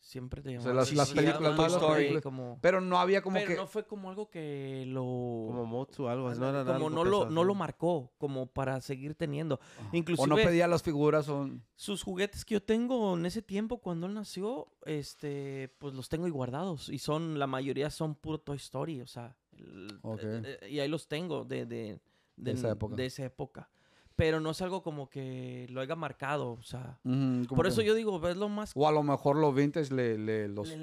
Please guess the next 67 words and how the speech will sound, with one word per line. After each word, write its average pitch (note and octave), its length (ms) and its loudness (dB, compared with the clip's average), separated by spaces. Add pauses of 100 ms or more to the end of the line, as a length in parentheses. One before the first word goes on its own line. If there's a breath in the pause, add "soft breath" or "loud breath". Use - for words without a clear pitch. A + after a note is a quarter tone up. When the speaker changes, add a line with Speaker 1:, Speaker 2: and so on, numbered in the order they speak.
Speaker 2:
le, A2 120 -10
le G#2+ 140 -4
superó, A2 440 -8
Speaker 1:
sí, A2+ 60 -4
Speaker 2:
le, G#2+ 120 -4
le G#2 120 -6
Speaker 1:
sí, G#2 60 -6
sí, G#3+ 80 -4 (180)
Speaker 2:
reemplazó. - 80 -4
Speaker 1:
porque G#3 220 -2
no F3+ 120 -2
fue A3+ 140 -6
algo A3+ 180 -4
como E3+ 220 -10
que, D3+ 200 -4 (280 soft breath)
"Ven, D3+ 340 -6 (200)
eh, D3+ 80 -10
siéntate G3+ 380 -8
conmigo E3+ 280 -4
y G3 60 -4
vamos F#3 240 -6
a D3+ 80 -10
ver C#3 120 -8
la D#3 100 -8
tele-". C3 200 -4
Speaker 4:
No, - 140 -2
no, D#3+ 80 -4
Speaker 1:
para C#3 160 4
Speaker 4:
levantó C#3+ 160 -2
Speaker 1:
que, D#3+ 40 -2
o D#3 40 -4
sea, - 80 -4
Speaker 4:
solito, D3 200 -4
Speaker 1:
fue D3 100 -2
él C3+ 80 0
Speaker 4:
¿verdad? C#3+ 140 -2
Speaker 1:
solito. D#3 400 -10 (200)
Speaker 2:
Ok, A2+ 180 -4
ok. G#2+ 60 2
Speaker 4:
Solito. G2+ 340 -2
Speaker 1:
Fue C#3+ 160 0
él D#3+ 100 -2
solito, D#3 360 -6
o C3 40 -6
sea, C3 140 -10
Speaker 2:
¿Y B2+ 140 -6
Speaker 1:
de D3 80 6
Speaker 2:
has E3 60 4
Speaker 1:
que D#3+ 60 -2
Speaker 2:
visto F#3 180 -4
alguno F3+ 220 -6
de F3+ 80 -2
los C#3+ 140 -2
shows G3+ 300 -2
o D3 100 -4
básicamente C#3+ 540 -2
te C#3+ 120 -8
inspiran C3 320 -2
nada B2+ 100 -2
más A#2+ 180 -4
las A#2+ 180 -6
figuras? A2+ 400 -8
O A2+ 80 -14
tú, A#2 140 -10
que A#2+ 80 -8
tú C3 80 2
digas, B2 260 4